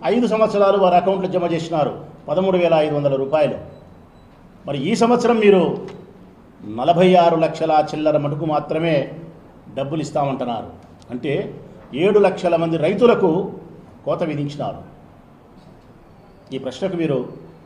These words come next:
రైతులకు సమాధానం ఇవ్వాల్సిన బాధ్యత లేదా అని చెప్పి కూటమిలో ఉండబడిన నాయకులు ప్రశ్నిస్తా ఉన్నా.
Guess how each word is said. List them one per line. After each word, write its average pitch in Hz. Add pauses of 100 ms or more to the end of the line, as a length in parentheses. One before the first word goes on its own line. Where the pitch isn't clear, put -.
(560)
రైతులకు 165 (100)
సమాధానం 165
ఇవ్వాల్సిన 143 (120)
బాధ్యత 160 (120)
లేదా 151
అని 160
చెప్పి 143 (580)
కూటమిలో 196
ఉండబడిన 160
నాయకులు 147
ప్రశ్నిస్తా 139 (120)
ఉన్నా. 117